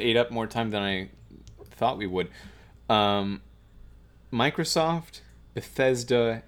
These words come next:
and Devolver are tomorrow. Let's just do, e-, each of us say one thing we are looking forward to or predict or would like to not see, I suppose,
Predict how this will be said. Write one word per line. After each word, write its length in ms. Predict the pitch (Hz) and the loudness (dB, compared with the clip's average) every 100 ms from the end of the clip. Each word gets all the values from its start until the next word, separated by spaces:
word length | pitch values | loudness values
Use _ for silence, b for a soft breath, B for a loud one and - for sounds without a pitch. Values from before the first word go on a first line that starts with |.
| - | -6
and 160 | 107 | -4
Devolver 840 | 107 98 101 101 98 101 101 95 98 - | -4 -6 0 2 0 -2 -2 -2 -4 -4
are 140 | 95 | -4
tomorrow. 680 | 90 - 98 87 82 78 80 b b b | -2 -6 -4 -4 -4 -6 -12 b b b
Let's 180 | 110 113 | -4 -2
just 220 | 170 156 | -2 -2
do, 440 | - 139 131 123 - - - - - - - | 2 4 4 -4 -8 -20 -20 -20 -20 -20 -8
e-, 100 | 98 - | -8 -6
each 200 | 143 135 | -6 -2
of 120 | 139 | 2
us 360 | 143 127 - - | 4 4 -2 -6
say 300 | - - 120 | -6 2 2
one 460 | 107 98 104 120 123 | 2 0 0 0 -2
thing 580 | - 120 113 113 110 - | -2 0 0 -2 -4 -8
we 200 | 113 107 | -10 -4
are 100 | 104 | -2
looking 320 | 101 107 107 98 | 0 -2 -4 -4
forward 360 | 110 104 101 92 | 0 0 0 -2
to 240 | 98 98 | -2 -4
or 240 | - 95 98 | -2 -2 -2
predict 640 | - 95 92 87 - - - - | -2 0 0 -2 -12 -14 -20 -8
or 160 | - 98 | -2 0
would 160 | 95 92 | 0 0
like 200 | 92 - | 0 0
to 100 | 95 | -6
not 340 | 90 87 - | -6 -6 -4
see, 440 | - 87 85 85 - - - - | -4 -2 -4 -6 -10 -18 -20 -8
I 80 | 101 | -6
suppose, 480 | 92 - 90 85 | -6 -6 -6 -6